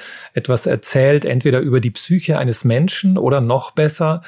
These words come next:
über eine gesellschaftliche Entwicklung. Also Henning Mankell hat es zum Beispiel ja wunderbar gemacht vor fünfzehn Jahren mit seiner Wallander-Reihe.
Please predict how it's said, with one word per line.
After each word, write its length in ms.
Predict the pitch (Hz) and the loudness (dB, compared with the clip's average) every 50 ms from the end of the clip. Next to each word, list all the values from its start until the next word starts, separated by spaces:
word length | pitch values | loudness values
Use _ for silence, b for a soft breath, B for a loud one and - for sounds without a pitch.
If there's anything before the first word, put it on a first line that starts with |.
| B B B B B B - | B B B B B B 0
über 420 | 143 139 131 135 139 135 131 135 | 2 2 2 2 2 2 0 0
eine 220 | - 135 123 127 110 | 0 0 -2 0 0
gesellschaftliche 800 | 127 104 123 135 175 185 - - 131 - - - 127 117 - 139 | 0 2 2 2 2 2 0 -2 -4 -4 -2 -2 -4 -2 -2 -2
Entwicklung. 640 | 117 110 107 104 120 117 - - 113 107 110 110 | -4 -4 -4 -4 -4 -4 -4 -4 -6 -6 -4 -4
Also 320 | 113 110 110 104 104 107 107 | -4 -6 -4 -4 -6 -6 -6
Henning 320 | - - 127 127 131 123 | -2 0 2 4 4 4
Mankell 440 | 120 120 113 101 - - 135 147 160 | 2 0 0 -2 0 2 2 4 4
hat 160 | 143 127 - | 2 0 -2
es 200 | 123 117 - - | -4 -4 -4 -4
zum 100 | - 113 | -6 -6
Beispiel 320 | 107 107 110 - - - 117 | -6 -6 -6 -6 -4 -4 -2
ja 220 | 117 113 107 104 | -2 -2 -2 0
wunderbar 400 | 127 135 139 131 110 113 113 110 | 0 2 2 2 0 -2 -4 -4
gemacht 360 | 117 117 110 120 127 - - | -4 -4 -4 -4 -4 -6 -10
vor 360 | - - 113 107 110 110 107 | -6 -4 -2 0 0 -2 -4
fünfzehn 760 | 107 - - 135 123 - - - - 120 113 113 113 117 110 B B B B B B B B B | -6 -2 0 0 0 0 -2 -4 -2 -2 -2 -2 -4 -6 -8 B B B B B B B B B
Jahren 380 | - 113 113 117 123 127 139 139 | -2 0 0 0 2 2 4 4
mit 120 | 127 127 | 4 4
seiner 480 | - - 127 117 120 120 120 120 117 104 | 2 0 -2 -2 -2 -2 -4 -6 -4 -4
Wallander-Reihe. 800 | 113 107 120 131 139 143 143 139 131 120 131 131 135 135 139 139 | -2 0 0 0 2 2 2 0 0 0 0 2 2 2 2 0